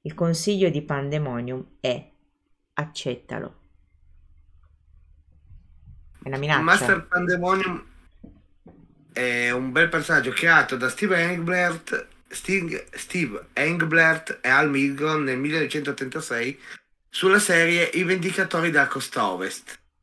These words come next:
Speaker 2: Quindi parliamo di un personaggio della Marvel. Lui era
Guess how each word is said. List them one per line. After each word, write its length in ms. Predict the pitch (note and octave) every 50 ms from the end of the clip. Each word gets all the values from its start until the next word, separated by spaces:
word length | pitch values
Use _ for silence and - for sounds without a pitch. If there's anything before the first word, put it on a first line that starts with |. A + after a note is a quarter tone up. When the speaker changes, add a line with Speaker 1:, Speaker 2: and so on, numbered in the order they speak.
| _ _ _ _ _ _ _
Speaker 2:
Quindi 220 | _ - D3 C#3+ C3
parliamo 340 | A#2 C3 B2 C3 B2+ B2+ B2
di 80 | A#2
un 100 | A#2+ A2+ G#2+
personaggio 500 | C3 B2+ A#2 - C#3+ C3+ C3 A2 A2+ A#2
della 220 | A2 B2 C3 C#3
Marvel. 720 | C#3+ B2+ A2 A2+ A#2+ B2+ C3+ D3+ D#3 D#3+ E3 F#3+ G#3 - - _ _ _ _ _ _ _ _ _ _ _ _ _ _ _ _ -
Lui 260 | - G3+ C4+ C4 A3+
era 420 | F#3 D3+ C#3+ C#3 C3 A#2+ - -